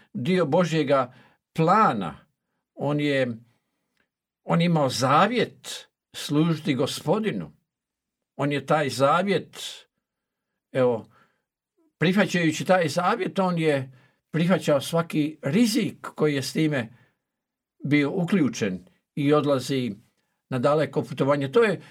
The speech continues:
putovanje kako u Egipat, tako i putovanje duše, koje je daleko,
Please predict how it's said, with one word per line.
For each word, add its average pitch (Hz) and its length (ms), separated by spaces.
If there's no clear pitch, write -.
putovanje 156 520
kako 135 300
u 127 80
Egipat, 269 600
tako 160 280
i 156 100
putovanje 165 540
duše, 240 680
koje 139 380
je 131 380
daleko, 131 920